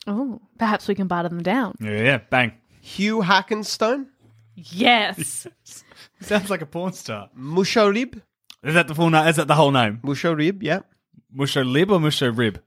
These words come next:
Speaker 3: Musharib.
Speaker 2: As in mush a rib. Like, get a rib and mush it.
Speaker 3: The word mush.
Speaker 2: Yeah.
Speaker 3: The word a.
Speaker 2: Yeah.
Speaker 3: The word rib.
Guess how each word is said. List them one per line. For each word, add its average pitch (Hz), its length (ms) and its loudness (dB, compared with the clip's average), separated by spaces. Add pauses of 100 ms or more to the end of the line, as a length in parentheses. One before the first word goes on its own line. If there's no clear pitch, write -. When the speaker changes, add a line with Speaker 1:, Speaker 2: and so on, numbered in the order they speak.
Speaker 3:
Musharib. 147 2000 0 (520)
Speaker 2:
As 123 140 -2
in 135 200 0 (340)
mush 151 280 0
a 135 60 2
rib. 110 300 -6 (100)
Like, 113 320 -6
get 151 140 4
a 170 60 6
rib 156 240 4
and 131 120 0
mush 143 260 -2
it. 98 160 -12 (340)
Speaker 3:
The 156 80 0
word 196 300 4
mush. 170 720 0 (220)
Speaker 2:
Yeah. 160 340 4
Speaker 3:
The 156 100 -6
word 165 380 0
a. 135 500 -2
Speaker 2:
Yeah. 135 360 0
Speaker 3:
The 151 100 0
word 151 340 2
rib. 127 520 -6